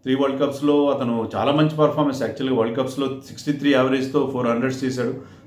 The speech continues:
First World కప్ టూ థౌజండ్ సెవెన్లో four, ఆ, ducks కూడా ఉన్నాయి, ఒక రికార్డు కూడా ఉంది అతని పేరు మీద, Giant record, uh, four ducks in a World Cup, in a single World Cup. But అదే World కప్‌లో ఒక వన్ ఫార్టీ సిక్స్ కూడా చేశాడు West Indies పైన. So, uh,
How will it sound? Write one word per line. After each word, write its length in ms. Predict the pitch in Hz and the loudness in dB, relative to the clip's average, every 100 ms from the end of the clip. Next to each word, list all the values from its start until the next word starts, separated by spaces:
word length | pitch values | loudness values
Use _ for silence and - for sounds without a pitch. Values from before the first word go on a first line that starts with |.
| - | -2
First 160 | 117 - | -2 6
World 220 | 151 147 | 8 8
కప్ 400 | 156 151 - 131 | 4 0 -6 -6
టూ 120 | 135 | -2
థౌజండ్ 220 | 139 143 131 | 0 0 0
సెవెన్లో 380 | 139 143 143 | 2 2 2
four, 320 | 131 131 123 123 | 0 -2 0 0
ఆ, 220 | 117 104 - - - - 117 | 0 -2 -8 -20 -20 -18 -10
ducks 400 | 101 127 - - | 0 0 0 0
కూడా 160 | 180 | 4
ఉన్నాయి, 240 | 165 156 156 | 6 6 4
ఒక 100 | 135 | 2
రికార్డు 360 | 127 147 151 | 2 4 4
కూడా 120 | 151 156 | 4 4
ఉంది 120 | 143 | 2
అతని 200 | 131 120 | 0 -2
పేరు 180 | 127 120 | -2 -2
మీద, 120 | 123 139 - - - - - | -2 -4 -6 -14 -20 -14 -4
Giant 260 | 113 123 | -2 -2
record, 360 | 123 131 127 123 | -4 -2 -2 0
uh, 200 | 117 110 - | 0 0 -2
four 180 | 117 117 | -2 -2
ducks 220 | 113 120 | -2 -2
in 100 | 117 | 0
a 40 | |
World 200 | 110 113 123 | 2 2 0
Cup, 120 | 135 135 - - - - | -4 -8 -20 -20 -20 -12
in 120 | 104 | -10
a 80 | 104 | -4
single 240 | 127 131 120 | 0 2 2
World 200 | 120 143 | 2 2
Cup. 140 | 143 | 4
But 100 | 143 - 131 | 4 2 0
అదే 220 | 139 185 | 2 4
World 240 | 190 180 | 4 4
కప్‌లో 220 | 190 175 | 0 2
ఒక 160 | 180 151 | 2 2
వన్ 160 | 143 143 | 0 2
ఫార్టీ 240 | 160 151 | 0 0
సిక్స్ 180 | - - | -6 -6
కూడా 140 | 160 | -2
చేశాడు 280 | 135 131 107 | -2 -4 -4
West 200 | 104 - | -6 -4
Indies 240 | 123 120 | -4 -4
పైన. 140 | 107 123 156 - - - - - | -6 -6 -10 -16 -20 -20 -14 -4
So, 140 | 131 135 135 135 | -2 -2 -4 -2
uh, 320 | 123 117 117 | 4 6 4